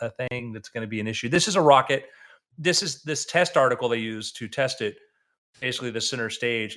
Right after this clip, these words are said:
they tested a lot. And so it's one of these things, it's gone through tons of stress tests.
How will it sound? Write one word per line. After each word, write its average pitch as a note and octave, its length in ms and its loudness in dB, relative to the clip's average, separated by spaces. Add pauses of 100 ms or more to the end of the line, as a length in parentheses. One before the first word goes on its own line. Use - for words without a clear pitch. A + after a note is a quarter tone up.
they C#3 140 -4
tested E3 400 0
a B2+ 40 2
lot. A2 560 0
And A#2 140 -4
so B2+ 120 -2
it's A2+ 120 -4
one D#3+ 140 2
of - 20 0
these C3 160 0
things, A#2 300 -2
it's G#2+ 100 -10
gone C#3 240 2
through B2 120 -6
tons C#3+ 280 0
of D3+ 80 -4
stress A#2+ 300 0
tests. A2+ 420 0